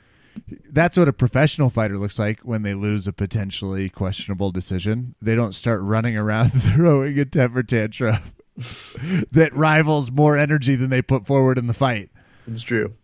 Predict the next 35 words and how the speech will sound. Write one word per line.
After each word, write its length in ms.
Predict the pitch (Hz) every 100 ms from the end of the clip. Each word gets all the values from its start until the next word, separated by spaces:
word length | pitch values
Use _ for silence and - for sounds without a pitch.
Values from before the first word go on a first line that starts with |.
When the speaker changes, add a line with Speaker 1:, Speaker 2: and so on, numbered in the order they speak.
| _
Speaker 1:
Uh, 340 | 135 135 127 117
<laughs> 60 | 147 135 -
this 300 | 170 151 -
is, 360 | 180 170 - 110
Speaker 2:
To 140 | 165 - 123
Speaker 1:
so, 120 | 247
Speaker 2:
be 160 | 240 -
fair, 240 | - 254 208
though, 220 | 156 147
Speaker 1:
yeah, 100 | 180
Speaker 2:
maybe 140 | 180 170
Speaker 1:
early 160 | 185
Speaker 2:
Ken 80 | 165
Speaker 1:
stoppage, 280 | 208 165 104
Speaker 2:
Shamrock 200 | 101 92
Speaker 1:
though. 60 | 135
Speaker 2:
only, 340 | 131 123 120
uh, 260 | 110 104 101
trains 400 | - 127 117 104
for 340 | - 107 107
the 120 | 101 101
stoppage. 680 | - 85 - 78 - - -
Maybe 240 | 117 127
Speaker 1:
Com- 80 | 127
Speaker 2:
he 80 | 123
trains 500 | - 131 117 113 104
for 560 | - 127 117 113 101 - - -
what 260 | 120 117
he's 220 | - 127
gonna 180 | 110 110
do 200 | 104 104
afterwards. 540 | 98 95 104 104 98 -
Maybe 240 | 117 117
that's, 280 | 107 104 -
like, 320 | 107 98 -